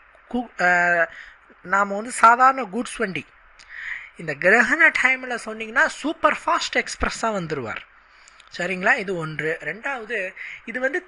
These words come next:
தெரியாத சந்திர கிரகணம் தான், அதனால கட்டுப்பாடுகள் எதுவும் இல்ல. பயந்துக்க வேண்டாம், "இதை செய்ய மாட்டேன், அதை செய்ய மாட்டேன்னுட்டு" உங்களுடைய வேலையை கெ-, கெடுத்து கொள்ள வேண்டாம். கோயிலுக்கு போக மாட்டேன்னு சொல்ல வேண்டாம். நீங்க கோயிலுக்கு தாராளமா போலாம், கோயில் நடை திறந்து தான் இருக்கும்,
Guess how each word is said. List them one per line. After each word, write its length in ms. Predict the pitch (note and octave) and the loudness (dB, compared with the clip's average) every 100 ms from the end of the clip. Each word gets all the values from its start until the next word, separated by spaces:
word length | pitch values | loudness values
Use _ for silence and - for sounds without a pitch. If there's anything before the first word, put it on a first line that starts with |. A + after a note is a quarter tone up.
| - | -4
தெரியாத 760 | B3+ C4+ D#4 E4 D#4 D#4 D#4+ | -2 0 -2 0 4 4 4
சந்திர 400 | D#4+ A3+ G3 G3 | 2 0 0 -2
கிரகணம் 380 | F3 D#3+ D3+ D3 | -2 -4 -8 -6
தான், 180 | D3+ - | -8 -6
அதனால 480 | E3 D#3+ E3+ E3 G#3+ - | -8 -6 -4 0 0 2
கட்டுப்பாடுகள் 880 | G3+ - - - C#4 C4 A3 F#3+ | 2 2 -2 2 4 4 4 0
எதுவும் 420 | F3+ D#3+ G3+ G3 D#3 | -2 -4 -4 -4 -4
இல்ல. 340 | E3 F3 F#3 C3 | -4 -2 -2 0
பயந்துக்க 540 | - F3 A#3+ C4+ C4 G#3+ | 2 2 2 -2 -2 -2
வேண்டாம், 440 | F#3 E3+ F3 F#3 - | -4 -4 -6 -8 -10
"இதை 180 | C#3+ G3 | -10 -8
செய்ய 240 | G3+ G3 | -4 -4
மாட்டேன், 380 | F#3 E3+ - F3+ | -4 -4 -4 -6
அதை 220 | C#3 C#3+ F#3 | -4 -6 -4
செய்ய 240 | G3 F#3+ | -2 -2
மாட்டேன்னுட்டு" 580 | F3 E3+ E3+ D3+ D3 C4 | -4 -6 -6 -8 -6 -6
உங்களுடைய 580 | D#4+ E3+ D#3+ C#3+ C#3 C3 | -8 -10 -8 -6 -8 -8
வேலையை 520 | D3 F3 A3+ A#3+ A3 | -4 -2 -2 -4 -6
கெ-, 200 | - E3 - - - - | -4 -6 -8 -14 -14 2
கெடுத்து 340 | G#3+ A#3+ C4+ | 6 6 4
கொள்ள 200 | G#3+ F#3+ | 0 0
வேண்டாம். 380 | E3+ D#3 E3 E3+ | -2 -2 -4 -4
கோயிலுக்கு 400 | - A3 A#3+ A#3 | -6 -4 -4 -6
போக 240 | F#3+ G3+ G3 | -6 -6 -6
மாட்டேன்னு 400 | G3+ G3+ A#3 C#4+ | -6 -6 -8 -4
சொல்ல 240 | G#3+ E3+ | -2 -2
வேண்டாம். 260 | D#3+ C#3 B2+ | -2 -4 -6
நீங்க 180 | E3 E3 | -8 -4
கோயிலுக்கு 320 | G#3+ C4 A#3+ | -2 -2 0
தாராளமா 520 | G#3 A3 B3 B3+ D4 | 2 2 0 0 -4
போலாம், 500 | - F#3+ G3+ C#3+ - _ - | -2 0 2 0 -6 _ -14
கோயில் 580 | - E3 F3+ F#3 G#3+ B3+ | -4 0 2 2 -2 -2
நடை 320 | F3 C#3+ G3 - | -4 -4 -6 -8
திறந்து 340 | D#3 D#3 E3+ | -8 -6 -4
தான் 180 | F#3 - | 0 0
இருக்கும், 280 | D3+ - | -2 -6